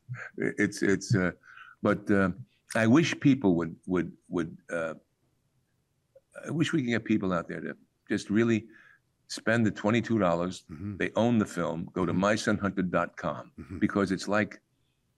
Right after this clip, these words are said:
Speaker 1: we have to, we've acquiesced culture. Ezra, I
Speaker 2: Mm-hmm.
Speaker 1: don't know how you feel about that in Canada, but we have acquiesced culture to the,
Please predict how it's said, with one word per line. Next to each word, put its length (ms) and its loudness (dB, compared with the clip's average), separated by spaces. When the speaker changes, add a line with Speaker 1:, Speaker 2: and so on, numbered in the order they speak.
Speaker 1:
we 140 4
have 280 -2
to, 200 2
we've 300 6
acquiesced 540 2
culture. 480 -4
Ezra, 240 0
I 40 4
Speaker 2:
Mm-hmm. 80 2
Speaker 1:
don't 100 2
know 80 2
how 80 2
you 160 4
feel 260 2
about 280 -2
that 220 -4
in 80 -12
Canada, 420 -6
but 100 2
we 140 4
have 260 2
acquiesced 540 2
culture 380 -2
to 360 -4
the, 200 -6